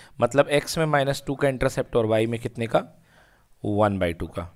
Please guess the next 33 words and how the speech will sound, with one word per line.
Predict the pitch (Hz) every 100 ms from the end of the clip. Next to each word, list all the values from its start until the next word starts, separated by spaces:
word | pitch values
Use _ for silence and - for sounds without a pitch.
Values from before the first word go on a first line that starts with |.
| -
तो | -
ये | 123 131 135
देखिए | 131 143 139 120
x | - -
में | 143
माइनस | 131 110 113 110 -
टू, | 151 147
मतलब | 107 120 117
ये | 123
पॉइंट | 123 117 117
जो | 107 120
है | 107
अपने | 95 101
पास | 101 95 -
में, | 110 156 - - - - - -
x | - -
में | 123
ये | 120 117
है | 117 117
माइनस | 104 101 107 - 123
टू | 143 247 -
और | 104 101
y | 98 98 117 123
में | 127
जो | 127
पॉइंट | 127 107 104
जा | 101 98
रहा | 98 101
है | 98
अपने | 98 95
पास | 92 -
लाइन | 90 92 92
का | 117